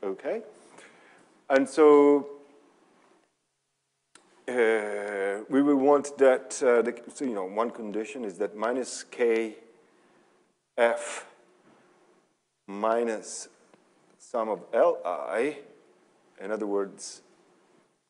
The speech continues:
the minus K of F is the sum of the D Is.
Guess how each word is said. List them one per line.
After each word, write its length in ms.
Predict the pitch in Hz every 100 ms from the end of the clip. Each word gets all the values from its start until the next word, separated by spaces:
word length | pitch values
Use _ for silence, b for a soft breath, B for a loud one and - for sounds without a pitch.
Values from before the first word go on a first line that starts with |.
| _ _ -
the 240 | 98 95
minus 360 | 82 104 113 -
K 220 | 143 131
of 120 | 107
F 200 | 110 107
is 120 | 110
the 100 | 95
sum 300 | 95 - 120
of 120 | 123 90
the 160 | 98
D 380 | 87 95 185 196
Is. 680 | 107 82 87 120 131 -